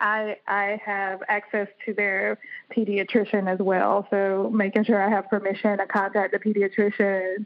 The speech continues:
be like, "Oh, I saw such and such in the office. You know, they gained fifteen pounds. <laughs>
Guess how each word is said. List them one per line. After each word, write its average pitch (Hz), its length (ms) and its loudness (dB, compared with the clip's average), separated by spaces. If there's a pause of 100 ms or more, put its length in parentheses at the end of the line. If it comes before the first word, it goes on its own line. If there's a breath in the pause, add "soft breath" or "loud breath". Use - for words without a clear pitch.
be 202 140 2
like, 196 240 0
"Oh, 269 180 2
I 269 180 0
saw 240 220 2
such 311 220 -2
and 277 160 0
such 254 240 0
in 254 80 -6
the 226 120 0
office. 247 560 0 (440 loud breath)
You 233 80 2
know, 226 120 2
they 226 160 2
gained 254 340 2
fifteen 349 380 0
pounds. 320 640 0
<laughs> 277 160 -6